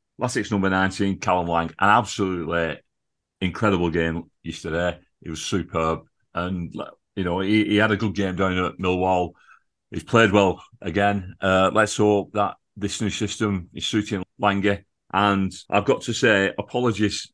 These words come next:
to him as well, 'cause last week I said he doesn't play on the left because he's awful.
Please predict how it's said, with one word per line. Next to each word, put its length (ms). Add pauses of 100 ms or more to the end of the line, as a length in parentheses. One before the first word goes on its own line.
(100)
to 160
him 100
as 140
well, 160
'cause 200
last 180
week 180
I 60
said 320
he 80
doesn't 300
play 180
on 100
the 100
left 420 (220)
because 600 (360)
he's 200
awful. 480